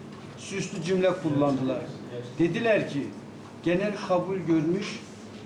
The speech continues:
iktisat bilim kuruluna uygun iktisat teorisine geri dönülmesi lazım. Biz her zaman bu tuzağın farkındayız. Ne zaman ki bunlar özgürlüklerden,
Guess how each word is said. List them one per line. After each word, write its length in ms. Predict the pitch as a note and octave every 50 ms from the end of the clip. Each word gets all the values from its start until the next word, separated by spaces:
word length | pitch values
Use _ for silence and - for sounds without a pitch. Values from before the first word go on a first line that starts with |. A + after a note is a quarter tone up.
| - - E3+
iktisat 640 | E3 - - - F3+ - - G3+ G3+ G3+ - - -
bilim 300 | E3 D#3 F3 F#3+ F#3+ - -
kuruluna 320 | F3 E3+ E3 E3 E3+ F3+ F#3+
uygun 540 | - - F3 E3 E3 E3 D#3 E3 F#3 G3 G3+ - - - - - - - - - - - - - - - - - - - -
iktisat 560 | D3+ - - - F3 - - G3+ G3+ - -
teorisine 380 | F3+ F3 F3 E3+ - - G3 E3+
geri 320 | D#3 F3 E3 E3+ E3 D3+
dönülmesi 560 | E3 E3 E3 E3 D#3+ D#3+ D#3 D3 - D3+ C#3+
lazım. 280 | C3+ B2 A#2 - - - - - - - - - - - - - - - - - - - - - - - - -
Biz 220 | G#3+ A#3+ - -
her 140 | G#3+ A3+ A#3
zaman 380 | G#3+ G#3+ G#3+ G3+ G#3+ A3 G#3+ G#3+ A3+ - - - - - - G#3
bu 220 | G#3 G#3 G#3+ G#3+ G#3 - - - - -
tuzağın 340 | - F3 F3+ G3+ G3 G#3+ G#3+
farkındayız. 720 | - G3 G3 G3 F#3 - F#3+ F#3 F3+ E3 E3+ D3+ C#3 A#2 - - - - - - - - - - -
Ne 160 | D3+ F#3+ G3
zaman 360 | F#3+ G#3+ G#3 G#3 G3+ G3+ G3+
ki 100 | - G3 F3+ D#3+ E3+
bunlar 400 | F#3 F#3 F#3 F#3+ G3 F#3+ F#3+ E3
özgürlüklerden, 920 | E3 E3 D3 - - F3 D#3+ D#3+ E3 D#3 - D#3+ E3 D#3+ D3 D3 D#3+ C#3+